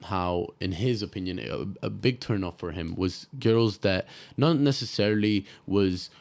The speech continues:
thinking about the future. He likes girls that thinks about their future, but he doesn't want a girl to say, "Oh, I'm not gonna come out today because I need to study five hours for my freaking next exam, or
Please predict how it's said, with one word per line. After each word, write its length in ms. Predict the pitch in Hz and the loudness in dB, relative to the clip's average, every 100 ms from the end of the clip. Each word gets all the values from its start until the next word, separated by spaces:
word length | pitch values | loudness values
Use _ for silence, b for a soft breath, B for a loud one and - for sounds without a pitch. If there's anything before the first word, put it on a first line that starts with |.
| B _ _ | B _ _
thinking 280 | - 131 110 | -2 -2 0
about 160 | 104 104 | -4 -4
the 80 | 98 | -4
future. 320 | 104 95 101 | -4 -2 0
He 180 | 92 123 | -2 0
likes 320 | 113 127 - | 0 0 -2
girls 260 | - 87 82 | -8 -8 -8
that 100 | - | -8
thinks 220 | 87 - | -10 -10
about 160 | 82 - | -12 -12
their 100 | - | -14
future, 320 | 82 - 85 - | -14 -10 -10 -2
but 200 | 117 95 - | 0 0 -4
he 100 | 104 | -4
doesn't 360 | 120 135 110 | -2 0 0
want 260 | 110 110 76 - | 0 -2 -6 -6
a 100 | 98 | -2
girl 400 | 107 101 90 - B B | 0 2 0 -6 B B
to 100 | - | -8
say, 360 | - 101 95 - B | -2 0 0 -4 B
"Oh, 320 | - 110 120 - | 0 2 4 2
I'm 160 | 117 | 2
not 140 | 120 117 | 0 0
gonna 200 | 113 101 | 0 -2
come 280 | - 101 | -2 0
out 160 | 98 85 | 0 -2
today 400 | 92 95 92 87 B | -4 0 0 -2 B
because 220 | 98 101 | -6 -2
I 60 | 98 | 0
need 180 | 101 98 | -2 -2
to 60 | |
study 260 | - 101 92 | -4 -2 -2
five 260 | - 98 92 | 0 0 2
hours 400 | 87 87 85 - B | 0 -2 -6 -8 B
for 120 | - | -8
my 340 | 90 87 82 80 - - | -6 -4 -6 -8 -14 -8
freaking 500 | 104 - 87 87 - | -8 -6 -6 -6 -8
next 340 | 87 92 - | -6 -6 -6
exam, 440 | 95 85 87 85 78 | -10 -8 -8 -8 -8
or 240 | 90 87 | -6 -4